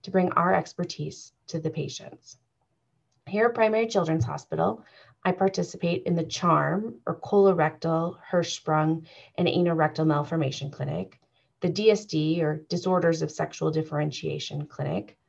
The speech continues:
the Joint Hematology Oncology Clinic, as well as clinics with our oncologists, including cancer survivorship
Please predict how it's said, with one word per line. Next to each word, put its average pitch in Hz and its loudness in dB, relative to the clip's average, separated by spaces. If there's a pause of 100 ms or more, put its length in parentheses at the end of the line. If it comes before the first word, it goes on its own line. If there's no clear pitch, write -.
(460)
the 202 4
Joint 202 2
Hematology 185 2
Oncology 156 -2 (280)
Clinic, 151 -2 (200)
as 214 4
well 240 8
as 254 -2
clinics 170 -2
with 165 -2
our 156 4
oncologists, 156 -2 (160)
including 170 0
cancer 160 -4
survivorship 160 -2